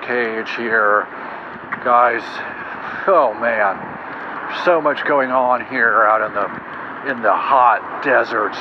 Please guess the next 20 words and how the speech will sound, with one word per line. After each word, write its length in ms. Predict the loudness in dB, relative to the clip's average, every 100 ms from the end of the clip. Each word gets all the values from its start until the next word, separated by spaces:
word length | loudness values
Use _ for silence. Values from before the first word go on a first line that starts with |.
| -8
streets 560 | -4 0 0 -2 -8 -10 -8
of 200 | -8 -2
Las 400 | 4 6 4 0 -2
Vegas, 440 | 0 0 -2 -4 -4
Nevada. 640 | -4 2 4 4 4 4 2 -4 -10 -8 -10 -2
But 300 | 2 4 4
I 120 | 4
wanted 300 | 4 2 2
to 60 | 0
come 280 | 2 2 2
to 80 | -2
you 140 | -4 4
guys 260 | 6 6 2 -2
first 380 | 2 4 2 -2 -10 -4
to 460 | -2 0 0 -2
respond 840 | -4 -4 -4 0 2 4 0 -2
to 160 | -8 -6
some 320 | -4 -4 -6 -4
recent 540 | -4 -4 -6 -6 -4
rumors, 920 | -8 -4 -4 -4 -2 0 0 0 -2